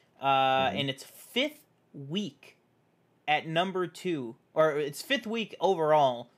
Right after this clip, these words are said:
Speaker 1: still holding strong at number two at the box office is Free Guy with five point five million.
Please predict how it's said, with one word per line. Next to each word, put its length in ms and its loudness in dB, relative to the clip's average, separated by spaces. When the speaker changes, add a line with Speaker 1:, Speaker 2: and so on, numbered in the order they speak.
Speaker 1:
still 440 2
holding 320 -2
strong 320 0
at 80 -8
number 280 -4
two 160 -8
at 80 -6
the 60 -20
box 320 -8
office 440 -10
is 340 -10
Free 300 -6
Guy 320 0
with 140 -6
five 520 0
point 260 -8
five 500 -6
million. 400 -12